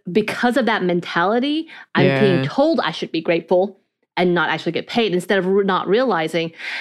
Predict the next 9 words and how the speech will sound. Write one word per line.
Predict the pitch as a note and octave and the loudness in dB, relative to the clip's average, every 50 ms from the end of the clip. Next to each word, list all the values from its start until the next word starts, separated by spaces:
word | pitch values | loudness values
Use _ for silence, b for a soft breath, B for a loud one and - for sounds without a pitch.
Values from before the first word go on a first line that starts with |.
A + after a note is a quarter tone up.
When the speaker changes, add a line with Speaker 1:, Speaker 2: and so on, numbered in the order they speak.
| B B | B B
Speaker 1:
"Hey, | - G3 | -2 0
I | - A3 | 0 2
wasn't | A3+ C4 C4+ B3+ A#3 G#3 | 2 2 0 0 0 0
being | G#3 F#3+ F3+ | 0 0 -2
paid | - - F3 E3+ E3+ - - - - - - - - _ _ _ _ _ | -2 0 -2 -2 0 -2 -6 -6 -6 -6 -8 -10 -14 _ _ _ _ _
for | - - | -4 -2
my | F3 E3+ | 0 0
previous | E3 A3+ G#3 F3+ E3 C#3+ - | 2 2 2 2 2 -2 -4
job." | - C2 A#1+ - - | -6 -6 -6 -8 -10